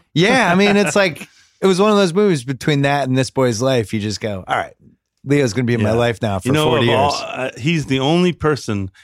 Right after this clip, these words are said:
Speaker 2: and he did it when he was seventeen years old, the only person who's ever, in my opinion, done a successful impression of me.
Speaker 1: Really?
Speaker 2: Yes, and he just did it on the fly, right to my face,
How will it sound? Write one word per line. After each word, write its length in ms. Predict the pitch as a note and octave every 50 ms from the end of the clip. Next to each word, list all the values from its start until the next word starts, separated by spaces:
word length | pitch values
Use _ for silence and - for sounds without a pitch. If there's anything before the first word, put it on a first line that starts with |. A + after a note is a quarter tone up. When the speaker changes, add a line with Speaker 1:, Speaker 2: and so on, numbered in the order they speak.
| _ -
Speaker 2:
and 100 | G#2 A2
he 80 | A#2+ A2
did 200 | F#2+ - C3 B2+
it 60 | A#2
when 120 | G#2+ G#2 G#2+
he 40 | A2
was 120 | G#2+ G2+
seventeen 500 | - - C3 A2+ G#2 A2 G#2 - A#2 A2
years 200 | G#2+ G2+ G2+ F2+
old, 300 | B2 A#2+ A2 G#2 G2 - - - - - _ _
the 80 | B2 C3
only 320 | A#2+ C3+ D3+ D#3+ E3 D3+
person 460 | - - C3+ C3 A2+ - - A#2+ A2
who's 240 | G#2 A2 A2+ G2+ F#2
ever, 400 | A2 A2 G#2+ G#2+ G#2+ - - - _ _ _ _ _ _ -
in 140 | A#2+ A2+ A2+
my 220 | A#2+ C3 C3+ C3
opinion, 420 | B2+ - - A#2 G#2+ G2+ G2 F#2+
done 240 | F#2 - A2 G#2+ G#2+
a 40 | G2+
successful 800 | F#2+ - - G#2 - - - A2+ G#2+ - - - A2+ G#2 G2 - _ _ _ _
impression 460 | - G#2 G2 - A#2 G#2+ G#2+ - - G#2
of 120 | F#2 F2
me. 280 | F#2+ G2 F#2+ E2+ E2+ - _ _ _ _ _ _ _ _ _ _ _ _ _
Speaker 1:
Really? 480 | A#2+ C3 D#3+ G#3 D4 F4 F4 C4 D#3+
Speaker 2:
Yes, 260 | C#3 C#3 A#2+ A2 - -
and 120 | - C#3
he 80 | C3+ B2+
just 220 | A#2 C#3+ C3+ -
did 140 | - D#3 C#3
it 120 | D#3 D3 C3+
on 140 | C#3+ D#3+
the 60 | F3 D#3+
fly, 520 | - - D#3+ C#3+ C#3 C#3+ D3 D3 D#3 D3+ - - - _ -
right 380 | - B2 A#2+ D3+ E3 F#3 F#3+
to 100 | - -
my 140 | F#3 F3 E3+
face, 580 | D3 - - C#3+ C3 C#3 C#3+ C#3+ - - -